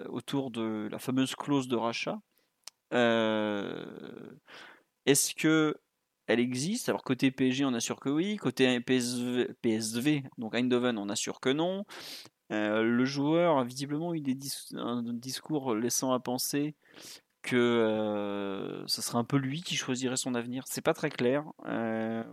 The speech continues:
honnêtement, pour savoir la vérité, euh, je pense que <laughs> cela apparaîtra seulement au moment du, comment dirais-je, du, bah, d'un, <laughs> du futur départ, tout simplement. Donc, euh, voilà où on en est. Honnêtement, c'est pas très, très clair.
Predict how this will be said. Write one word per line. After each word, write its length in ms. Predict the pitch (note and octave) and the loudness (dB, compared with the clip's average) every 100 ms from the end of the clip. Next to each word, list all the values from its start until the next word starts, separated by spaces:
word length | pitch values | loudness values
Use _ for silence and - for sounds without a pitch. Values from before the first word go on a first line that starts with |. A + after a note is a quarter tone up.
| A2+ _ _ A#2+ | -20 _ _ -2
honnêtement, 440 | B2 B2+ D#3 D#3 | 0 0 0 0
pour 160 | C3+ - | -2 -4
savoir 300 | C#3 C3+ C#3+ | -2 2 4
la 80 | |
vérité, 480 | C3 C3+ C3+ C#3+ C#3+ | 4 2 0 0 0
euh, 160 | A#2+ A#2 | 0 -2
je 140 | A#2 | -6
pense 260 | A#2+ C#3+ - | -4 -6 -6
que 260 | - A#2 | -6 -4
<laughs> 140 | C3 - | -4 -2
cela 380 | - B2+ B2 B2 | 0 4 6 6
apparaîtra 500 | B2 B2+ B2+ - C#3 | 4 0 0 0 0
seulement 540 | - C#3 C#3 C#3 C#3 - - - - - - _ _ | 2 2 2 0 -2 -12 -16 -14 -14 -16 -20 _ _
au 100 | B2+ | 2
moment 480 | B2+ C3+ C#3 C#3+ C#3 | 4 6 8 8 6
du, 1300 | A#2+ A2+ A2 A2 A2 G#2 F#2+ F#2+ - - - - - - | 2 -2 -2 -4 -6 -10 -10 -12 -12 -12 -14 -16 -20 -14
comment 220 | G#2+ G#2+ | -10 -8
dirais-je, 340 | A2 G#2 A2 | -6 -6 -8
du, 380 | A#2+ G#2+ A2 - - - - - - - - _ _ _ _ _ _ _ - - - - _ _ _ | -12 -12 -12 -12 -14 -20 -20 -20 -20 -20 -20 _ _ _ _ _ _ _ -18 -18 -20 -20 _ _ _
bah, 120 | A#2 | 0
d'un, 120 | A#2+ | 2
<laughs> 140 | G2+ C3 | 0 -2
du 80 | C#3+ | 0
futur 360 | - D3 C#3 | 0 2 2
départ, 360 | B2+ B2+ G#3+ - | 4 4 4 2
tout 120 | B2 | -10
simplement. 500 | - A#2 C3 E3 A#3 - - - - - - | -6 -4 -2 -2 -4 -8 -18 -16 -18 -18 -6
Donc, 320 | B2+ C#3+ - | 0 0 6
euh, 100 | D#3 | 6
voilà 280 | C#3 D3 D#3+ | 8 8 8
où 120 | D3+ | 6
on 100 | C#3+ | 4
en 120 | C#3 | 4
est. 160 | C#3 E3+ | 4 4
Honnêtement, 480 | D#3+ C3+ C3+ D#3+ F#3+ | 4 2 0 -2 -4
c'est 160 | - | -4
pas 160 | - F3+ | -2 -2
très, 220 | - E3+ | 0 -4
très 180 | - C#3+ | -2 -4
clair. 480 | - C#3 C#3+ E3+ | 0 2 2 0